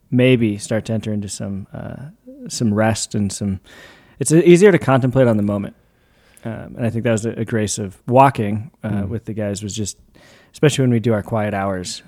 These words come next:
Speaker 1: um, we do an hour a day, kind of as a reflective holy hour while we walked. And you just kinda quiet down and you start to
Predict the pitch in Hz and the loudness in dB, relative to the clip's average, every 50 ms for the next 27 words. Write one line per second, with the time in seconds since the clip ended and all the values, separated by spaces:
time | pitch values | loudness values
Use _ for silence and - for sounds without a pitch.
0 | - _ - 107 101 98 98 95 101 120 113 110 113 110 107 113 110 107 107 104 | -16 _ -10 -8 -8 -6 -8 -8 -8 -8 -6 -2 -2 -2 -2 0 0 0 0 0
1 | 101 95 - - _ - - 113 98 110 104 104 104 101 95 - - 110 107 101 | -2 -4 -6 -12 _ -10 -8 -6 -4 -2 -2 -2 -2 -4 -6 -6 -6 -6 -4 -4
2 | 101 98 107 101 92 - _ _ _ _ _ _ _ 143 123 - 139 120 - - | -6 -6 -6 -8 -8 -10 _ _ _ _ _ _ _ -4 -2 0 0 -2 0 -2
3 | 123 101 110 120 113 110 110 107 107 107 107 107 120 151 127 110 107 104 110 120 | -4 -2 -2 -2 0 0 0 -2 -2 -2 -4 -6 -6 -6 -4 -2 -2 0 2 2
4 | 123 120 113 - - - - - - - - - _ _ - 123 117 110 110 107 | 2 2 0 -4 -10 -20 -20 -20 -20 -20 -20 -20 _ _ 0 2 2 2 2 0
5 | 110 - - _ _ - 123 117 131 - - 147 135 120 117 - - 127 131 127 | -2 -4 -10 _ _ -4 -4 -2 -2 0 2 2 2 2 0 -2 0 0 2 2
6 | 120 113 120 110 110 113 123 131 131 123 110 104 95 - - 127 120 - - 127 | 0 0 -2 -2 0 0 2 2 2 2 0 0 -2 -4 -6 -6 -6 -6 -10 -12
7 | 123 - | -12 -12